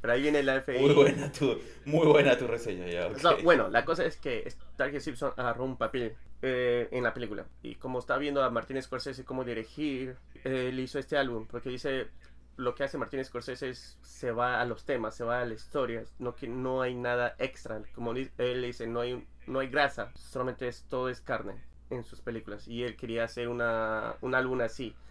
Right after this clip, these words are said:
Speaker 1: que no haya mucha explosión, nada de eso. Que solamente sean su musi-, su son-, el sonido y las letras.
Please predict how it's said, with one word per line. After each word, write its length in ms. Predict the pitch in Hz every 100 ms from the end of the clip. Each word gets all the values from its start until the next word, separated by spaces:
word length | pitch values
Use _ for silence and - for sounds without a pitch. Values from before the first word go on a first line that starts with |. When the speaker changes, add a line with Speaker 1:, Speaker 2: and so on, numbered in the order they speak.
| - - -
Speaker 1:
que 140 | 120
no 160 | 120 120
haya 580 | 123 120 117 117 110 -
mucha 260 | 131 131 135
explosión, 520 | - 113 - 123 117
nada 120 | 113
de 120 | 110
eso. 140 | 107 - - - - - - - -
Que 80 | 113
solamente 460 | 127 123 127 117 -
sean 320 | - 127 127
su 200 | - 127
musi-, 680 | 117 113 107 90 135 139 -
su 140 | - -
son-, 180 | - -
el 100 | 120
sonido 440 | 127 127 147 160 -
y 60 |
las 160 | 113 110
letras. 480 | 107 98 - -